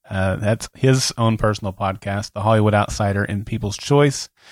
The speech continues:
Uh, so as we said, the voting starts Sunday, May twenty-ninth, continues for fifteen days, and we would genuinely appreciate your support. Well, Douglas, take us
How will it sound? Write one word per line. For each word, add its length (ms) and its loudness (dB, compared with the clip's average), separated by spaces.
Uh, 140 -2
so 140 4
as 120 4
we 80 6
said, 300 4
the 180 8
voting 260 6
starts 360 2
Sunday, 560 6
May 180 4
twenty-ninth, 640 2
continues 400 2
for 140 -2
fifteen 520 0
days, 520 4
and 340 0
we 200 2
would 320 2
genuinely 680 4
appreciate 800 -4
your 420 -4
support. 600 -12
Well, 100 0
Douglas, 640 2
take 220 0
us 200 0